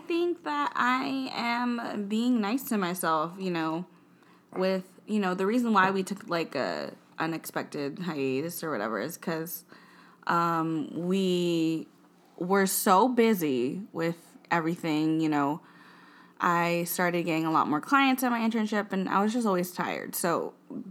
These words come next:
being okay with just doing not much. <laughs>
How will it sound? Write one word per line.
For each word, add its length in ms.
being 360
okay 580
with 280
just 520
doing 540
not 320
much. 500
<laughs> 40